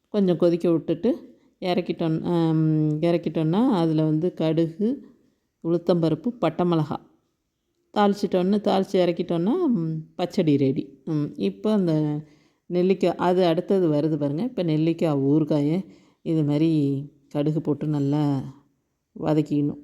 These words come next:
வதக்கிட்டு அதுக்கப்புறமா பொடி சேர்த்து வதக்கணுன்னா பார்க்கவே அவ்வளோ சூப்பராக இருக்கும், டேஸ்ட்டாகவும் இருக்கும். நெல்லிக்காய் ஊறுகாய் சும்மாவே கூட சாப்பிட்லாம், அப்படி இருக்கும். நெல்லிக்காய், மாங்காய் கிடைக்கிற சீசனில் இதெல்லாம் செஞ்சு வச்சுக்க வேண்டியதுதான். ம்,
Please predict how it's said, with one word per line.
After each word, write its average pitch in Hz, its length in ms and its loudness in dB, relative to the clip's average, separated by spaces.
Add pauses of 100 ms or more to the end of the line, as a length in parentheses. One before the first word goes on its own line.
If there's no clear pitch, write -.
(200)
வதக்கிட்டு 165 600 -2
அதுக்கப்புறமா 165 580 -2
பொடி 151 280 -2
சேர்த்து 147 340 -4
வதக்கணுன்னா 147 580 -2 (480)
பார்க்கவே 175 400 -2
அவ்வளோ 160 240 0
சூப்பராக 170 320 -4
இருக்கும், 208 300 -8
டேஸ்ட்டாகவும் 190 680 -2
இருக்கும். 165 260 -4
நெல்லிக்காய் 151 420 -4
ஊறுகாய் 151 360 -4 (600)
சும்மாவே 202 480 0
கூட 175 180 0
சாப்பிட்லாம், 156 580 -6 (540)
அப்படி 156 380 -4
இருக்கும். 160 360 -2 (340)
நெல்லிக்காய், 185 480 0
மாங்காய் 165 380 0
கிடைக்கிற 151 300 0
சீசனில் 156 520 -2
இதெல்லாம் 151 300 -2
செஞ்சு 147 240 -2
வச்சுக்க 151 280 -4
வேண்டியதுதான். 131 420 -6 (680)
ம், 151 340 -2